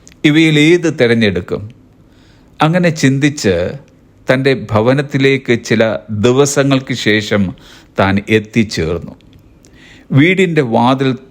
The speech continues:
തുറന്ന് താൻ അകത്ത് കയറിയപ്പോൾ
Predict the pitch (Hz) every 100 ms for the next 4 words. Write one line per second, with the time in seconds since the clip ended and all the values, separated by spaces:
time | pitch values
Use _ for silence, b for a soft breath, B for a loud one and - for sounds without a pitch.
0 | _ - 110 117 123 107 101 - - _
1 | - 104 104 - - 117 139 - - -
2 | 147 123 104 107 113 110 104 101 78 71